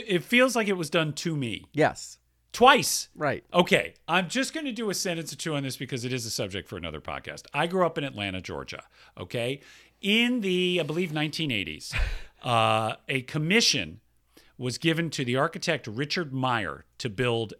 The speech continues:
Speaker 1: a brand new museum, a world-class museum for a world-class city, the High Museum of Art. It is an absolute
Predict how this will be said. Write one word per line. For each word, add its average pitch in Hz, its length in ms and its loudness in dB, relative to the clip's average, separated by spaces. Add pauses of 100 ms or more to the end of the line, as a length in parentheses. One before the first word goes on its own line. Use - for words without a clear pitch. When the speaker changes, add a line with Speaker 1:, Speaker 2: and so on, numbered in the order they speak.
Speaker 1:
a 120 140 -2
brand 151 600 4
new 180 220 2
museum, 123 580 -2
a 139 100 -2
world-class 185 840 4
museum 156 380 -2
for 143 160 -2
a - 40 0
world-class 120 600 -2
city, 80 260 -6
the 87 160 -6
High 147 300 -2
Museum 131 400 -2
of 101 120 -6
Art. 80 280 -4 (400)
It 165 180 4
is 127 480 0 (260)
an 123 200 -4 (160)
absolute 147 800 -2